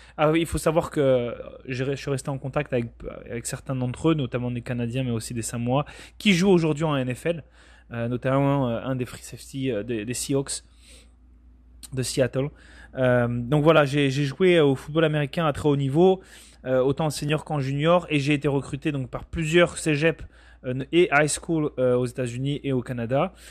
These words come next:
Et, euh, j'ai fait le choix le plus logique parce qu'en fait, je suis parti assez tard, à l'âge de vingt et un ans. Je suis parti, euh, donc ça, c'est, ça a été ma première et dernière année, euh, éligible pour jouer en cégep.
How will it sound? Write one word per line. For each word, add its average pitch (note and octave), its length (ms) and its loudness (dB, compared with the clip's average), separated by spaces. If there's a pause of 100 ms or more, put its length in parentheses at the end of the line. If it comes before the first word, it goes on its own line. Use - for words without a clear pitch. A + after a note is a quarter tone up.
(280)
Et, D3 300 4
euh, B2 200 6
j'ai B2 160 -2
fait D3+ 160 -6
le C3+ 120 0
choix D3+ 520 4
le C3 120 0
plus C3 180 -12
logique C3 240 -4
parce - 160 -12
qu'en C3 80 -10
fait, C3+ 160 -10
je - 40 -18
suis - 80 -18
parti B2+ 280 -10
assez B2 240 -6
tard, - 400 -2 (360)
à B2 120 -4
l'âge C3 240 2
de B2+ 80 -2
vingt B2 280 -4
et C3+ 60 -2
un B2+ 160 -2
ans. F#3 160 -2
Je - 80 -14
suis - 80 -16
parti, D3 540 -2
euh, A#2 320 2
donc A2+ 180 -6
ça, A#2 280 -6
c'est, A2 580 -8 (160)
ça - 160 -6
a - 20 0
été B2 180 -4
ma B2 120 -2
première D#3 320 0
et C3+ 60 2
dernière D3 360 2
année, C#3+ 380 2
euh, A2+ 100 -2
éligible D#3 580 0
pour C3+ 200 -4
jouer C3+ 120 -2
en C3 60 -2
cégep. C3+ 440 -2